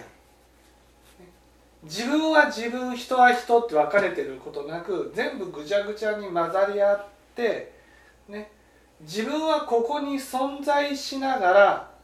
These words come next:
存在していると感じない世界。それが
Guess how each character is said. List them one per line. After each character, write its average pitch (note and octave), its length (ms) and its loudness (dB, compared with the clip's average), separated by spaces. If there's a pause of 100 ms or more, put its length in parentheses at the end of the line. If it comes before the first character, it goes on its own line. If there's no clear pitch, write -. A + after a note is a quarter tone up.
(480)
存 C#4+ 480 -4
在 C#4 320 4
し - 160 -12
て C#4 240 -6
い C4+ 60 -6
る A3+ 100 -4
と D3+ 140 -2
感 A#3 420 -4
じ A#3+ 140 -8
な A3+ 180 2
い A3+ 60 -4
世 - 160 -4
界。 - 160 -10 (1500)
そ - 220 -8
れ F#4 140 -2
が - 400 2